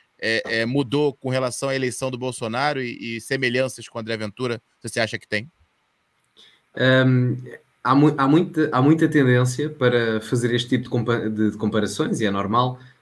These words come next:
Speaker 2: eh, porque o movimento político é o mesmo. Bolsonaro, André Ventura, Trump, Santiago Abascal, Marine Le Pen, Matteo Salvini, Viktor Orban, o Duda na Polónia, muita gente.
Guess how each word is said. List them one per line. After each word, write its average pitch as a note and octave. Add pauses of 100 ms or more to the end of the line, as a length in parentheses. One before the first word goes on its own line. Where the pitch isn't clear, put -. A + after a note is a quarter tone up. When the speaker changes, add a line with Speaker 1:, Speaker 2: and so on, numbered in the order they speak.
(120)
Speaker 2:
eh, -
porque A#2+
o B2
movimento C3+
político D3
é C#3
o C3+
mesmo. A2
Bolsonaro, C3+
André B2
Ventura, C#3
Trump, B2+
Santiago A#2+
Abascal, C3
Marine B2
Le B2+
Pen, C3
Matteo A2+
Salvini, B2 (360)
Viktor C3+
Orban, B2+
o G#2+
Duda B2+
na A#2
Polónia, C3
muita C#3
gente. G#2